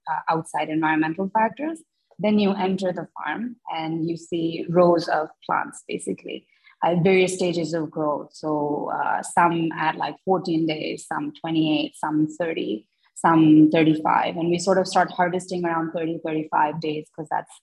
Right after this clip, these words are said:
the right age for a baby leaf. But it's lights and it's, it's panels and, uh, lots of machinery and filters. But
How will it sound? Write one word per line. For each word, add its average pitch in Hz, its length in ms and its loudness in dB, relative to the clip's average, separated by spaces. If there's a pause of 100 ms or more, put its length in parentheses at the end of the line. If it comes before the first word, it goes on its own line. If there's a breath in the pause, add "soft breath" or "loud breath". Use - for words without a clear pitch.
the 160 240 -12
right 160 260 -4 (100)
age 160 340 -4
for - 140 -8
a - 60 -8
baby - 320 -4
leaf. - 260 -4 (440 soft breath)
But 170 120 4
it's 170 200 2
lights 196 640 4
and 175 140 2
it's, 160 380 0
it's 165 220 -6
panels 180 600 4
and, 170 540 -2
uh, 160 280 -4
lots 185 320 2
of 170 160 -2 (140)
machinery 185 540 0
and 160 200 0
filters. 180 480 -2
But 170 120 -2